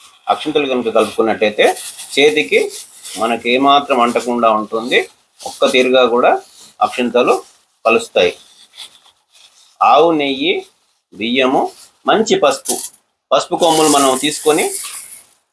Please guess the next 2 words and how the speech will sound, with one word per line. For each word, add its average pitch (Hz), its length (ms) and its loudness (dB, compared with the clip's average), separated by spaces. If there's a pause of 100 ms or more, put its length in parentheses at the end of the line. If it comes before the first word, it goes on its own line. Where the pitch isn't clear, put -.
(100)
కొట్టించినవి, 139 680 0 (1000)
ఇవి 156 500 2